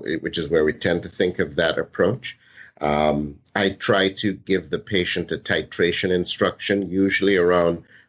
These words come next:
two weeks. So I'll tell the patient, you know, "You're coming back to see me in a month. Why don't you increase this dose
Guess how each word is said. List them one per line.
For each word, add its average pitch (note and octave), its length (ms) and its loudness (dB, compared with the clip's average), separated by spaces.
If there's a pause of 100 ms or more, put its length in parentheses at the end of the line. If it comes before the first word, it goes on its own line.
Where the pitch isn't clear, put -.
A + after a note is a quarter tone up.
two B2 180 2
weeks. - 640 0 (440)
So - 200 2
I'll D#2 140 2
tell E2+ 220 0
the F2 80 -2
patient, E2+ 560 0
you E2+ 80 -2
know, D2+ 200 0 (280)
"You're F2+ 100 0
coming F2+ 300 2
back D#2+ 240 0
to E2+ 100 -6
see F#2+ 300 2
me F#2 240 2
in D2+ 220 2
a - 80 -2
month. C3+ 420 0 (240)
Why D#2+ 180 0
don't D#2+ 300 0
you D2+ 260 -4 (200)
increase F#2+ 640 2
this E2 260 0
dose E2 400 2